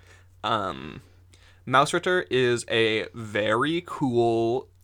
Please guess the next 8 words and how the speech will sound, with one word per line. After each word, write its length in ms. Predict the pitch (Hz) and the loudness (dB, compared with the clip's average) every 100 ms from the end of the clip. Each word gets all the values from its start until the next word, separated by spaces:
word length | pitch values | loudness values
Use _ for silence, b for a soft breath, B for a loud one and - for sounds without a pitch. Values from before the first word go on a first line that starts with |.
| - | -20
cute, 580 | - 135 147 147 131 - | -12 -6 0 0 0 -4
super 400 | - 170 131 113 | -2 0 2 2
adorable 400 | 101 95 98 95 | 2 0 0 -2
little 200 | 85 101 | -4 -2
system 360 | 156 147 147 | -4 -4 -2
that 100 | 127 | 0
we 100 | 120 | 0
will 280 | 117 117 | 0 0